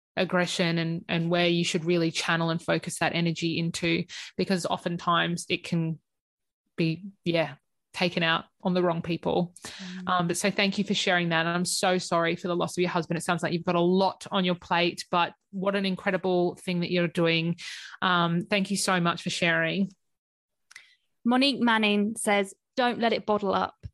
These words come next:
Speaker 2: I love letting my anger out by going on a challenging run or doing some exercise or something that really lets me focus on one thing at a time.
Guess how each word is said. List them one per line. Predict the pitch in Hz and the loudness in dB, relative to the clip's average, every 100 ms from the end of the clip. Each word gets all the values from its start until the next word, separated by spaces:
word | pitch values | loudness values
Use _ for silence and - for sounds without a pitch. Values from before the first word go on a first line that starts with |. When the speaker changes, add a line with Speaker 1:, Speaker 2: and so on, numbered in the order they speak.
| _ _ - | _ _ 0
Speaker 2:
I | 233 | 2
love | 233 240 233 240 | 4 4 2 0
letting | 240 254 | 0 2
my | 247 | 2
anger | - 208 202 | 2 2 4
out | 196 196 - | 4 2 2
by | 196 | 0
going | 196 202 202 | 2 2 2
on | 196 | 0
a | |
challenging | 196 - 254 254 254 247 208 | 0 0 2 2 4 2 4
run | 208 202 202 | 4 2 2
or | 190 | 0
doing | 190 240 240 | 2 2 2
some | 233 233 | 2 0
exercise | 208 - 208 208 196 185 | 0 -2 -4 0 2 0
or | 190 | -2
something | - 254 233 214 | -2 0 0 0
that | 190 | 0
really | 202 262 254 240 | 2 4 4 4
lets | 220 - | 2 0
me | 220 | -4
focus | 202 208 196 196 - | 0 0 0 -2 -2
on | 196 190 | 0 2
one | 214 214 214 | 2 2 0
thing | - 196 190 - | -2 0 0 -2
at | 190 - | -4 -4
a | |
time. | - 190 180 190 | -2 0 0 -2